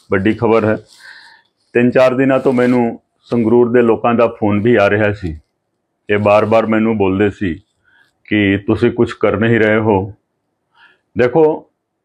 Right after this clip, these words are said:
ਇੱਥੇ ਸਭ ਤੋਂ ਵੱਡੀ ਇਹ ਗੱਲ ਹੈ ਕਿ ਪੰਜਾਬ ਜੋ ਹੈ, ਦੁੱਧ, ਦਹੀਂ ਤੇ ਲੱਸੀ ਵਾਸਤੇ ਜਾਣਿਆ ਜਾਂਦਾ ਹੈ ਔਰ ਇੱਥੇ ਜੇਕਰ ਜ਼ਹਿਰੀਲੀ ਸ਼ਰਾਬ ਵਰਗੀ ਚੀਜ਼ ਬਾਰ-ਬਾਰ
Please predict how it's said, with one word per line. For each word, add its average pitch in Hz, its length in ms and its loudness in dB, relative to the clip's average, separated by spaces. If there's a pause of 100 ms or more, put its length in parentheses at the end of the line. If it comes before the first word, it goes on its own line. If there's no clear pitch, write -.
ਇੱਥੇ 151 300 0
ਸਭ 185 280 -4
ਤੋਂ 180 160 0
ਵੱਡੀ 156 200 2
ਇਹ 131 200 4
ਗੱਲ 135 200 2
ਹੈ 87 320 -2 (920)
ਕਿ 127 100 0
ਪੰਜਾਬ 123 640 2
ਜੋ 131 160 0
ਹੈ, 82 260 -4 (500)
ਦੁੱਧ, 131 420 0
ਦਹੀਂ 120 520 0 (360)
ਤੇ 117 80 0
ਲੱਸੀ 110 320 -2
ਵਾਸਤੇ 107 380 0
ਜਾਣਿਆ 87 340 -2
ਜਾਂਦਾ 73 300 -8
ਹੈ 95 140 -16 (1120)
ਔਰ 160 400 2
ਇੱਥੇ 151 280 0
ਜੇਕਰ 147 320 0
ਜ਼ਹਿਰੀਲੀ 123 540 2
ਸ਼ਰਾਬ 117 440 0
ਵਰਗੀ 110 280 0
ਚੀਜ਼ 98 300 -6
ਬਾਰ-ਬਾਰ 120 680 2